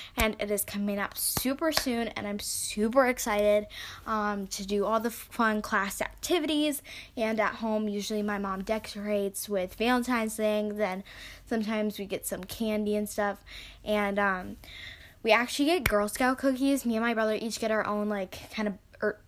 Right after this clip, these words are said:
we each get to pick out two kinds of boxes, um, which is super exciting because I'm buying it from my friends. And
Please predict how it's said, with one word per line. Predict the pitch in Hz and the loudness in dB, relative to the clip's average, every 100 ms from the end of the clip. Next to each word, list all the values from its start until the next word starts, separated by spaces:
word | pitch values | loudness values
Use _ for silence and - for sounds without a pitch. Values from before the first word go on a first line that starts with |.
| - - - - | -20 -20 -20 -8
we | 220 | -2
each | 240 240 - | 0 0 2
get | 269 | 2
to | 247 | 2
pick | |
out | 226 - | -2 -2
two | - 233 | -2 -2
kinds | 220 208 202 214 208 | -2 -2 0 2 0
of | 196 | -2
boxes, | 156 - 262 294 - - - - - - - | -4 -2 0 2 0 -8 -14 -14 -14 -16 -2
um, | 233 226 202 180 - - - - - - | 2 4 2 -2 -12 -16 -20 -18 -12 0
which | 269 | 4
is | 262 294 | 4 2
super | 254 240 | 2 2
exciting | 240 226 214 226 | 2 4 4 4
because | 214 214 214 208 | 0 0 0 0
I'm | 214 202 | 0 0
buying | 196 202 214 | 0 0 0
it | 233 - | -2 -2
from | 220 208 | -2 0
my | 202 | 0
friends. | 202 - - - 185 208 285 339 - - - - - | -4 -10 -12 -8 -4 2 2 2 -4 -14 -14 -14 -2
And | 247 233 226 226 220 | 2 4 4 2 -2